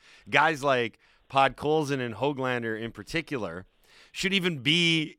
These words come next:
in this mix because they're trying to learn their craft and they're trying to become better players and potentially frontline players. And they're doing it in an environment that is just,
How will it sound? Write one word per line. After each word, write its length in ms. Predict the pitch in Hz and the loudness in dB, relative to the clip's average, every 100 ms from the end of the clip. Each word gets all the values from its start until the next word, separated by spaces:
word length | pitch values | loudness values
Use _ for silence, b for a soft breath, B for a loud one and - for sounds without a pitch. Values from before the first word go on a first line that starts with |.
| - | -2
in 260 | 180 202 | 0 0
this 300 | 185 180 - | 0 -2 -2
mix 560 | 127 156 208 110 - - | -4 -2 -2 -2 -8 -10
because 420 | 139 143 143 123 | -6 -2 -2 0
they're 240 | 101 190 226 | 4 4 4
trying 220 | 196 170 | 2 2
to 80 | 143 | 2
learn 240 | 131 110 | 0 -2
their 180 | 101 104 | -4 -6
craft 340 | - 127 123 | -2 0 0
and 100 | 113 | -2
they're 120 | 139 | -2
trying 220 | 180 156 123 | 0 -2 -4
to 40 | |
become 280 | 110 117 104 | -4 -6 -4
better 240 | 101 98 | -4 -4
players 340 | - 104 104 98 | -4 -4 -4 -6
and 60 | |
potentially 400 | 98 107 101 101 | -10 -10 -8 -10
frontline 420 | - 104 98 98 | -8 -8 -8 -12
players. 320 | - 101 104 - b b b | -10 -8 -8 -10 b b b
And 120 | 135 | -2
they're 100 | 160 | 0
doing 400 | 135 160 220 214 | -2 -2 -2 0
it 140 | 170 147 | 0 0
in 100 | 139 | 0
an 140 | 131 | 0
environment 600 | 120 117 143 156 117 110 | 2 4 6 6 2 -4
that 120 | 110 | -6
is 80 | 110 | -6
just, 340 | 117 113 - | -8 -8 -12